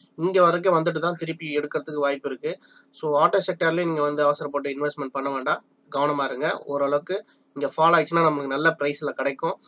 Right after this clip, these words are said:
அதுக்கப்புறமா நம்ம வந்து பை பண்ணிக்கலாம். So, இப்போதைக்கு auto sector, மாருதி, ஆ, பஜாஜ் ஆட்டோ எல்லாம் நல்ல ஒரு performance பண்ணியிருந்தாங்க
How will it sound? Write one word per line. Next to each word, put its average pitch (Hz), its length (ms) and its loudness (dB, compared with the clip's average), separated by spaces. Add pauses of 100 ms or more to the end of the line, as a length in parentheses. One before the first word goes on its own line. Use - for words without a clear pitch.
(240)
அதுக்கப்புறமா 147 460 0
நம்ம 143 180 -4
வந்து 139 200 -4
பை 131 200 -4
பண்ணிக்கலாம். 123 340 -8 (340)
So, 147 260 -2
இப்போதைக்கு 170 320 -2
auto 165 280 2
sector, 156 340 2
மாருதி, 147 680 4 (460)
ஆ, 131 680 -2 (120)
பஜாஜ் 151 360 4
ஆட்டோ 147 120 2
எல்லாம் 147 180 2
நல்ல 151 240 2
ஒரு 151 140 2
performance 143 540 -2
பண்ணியிருந்தாங்க 131 520 -2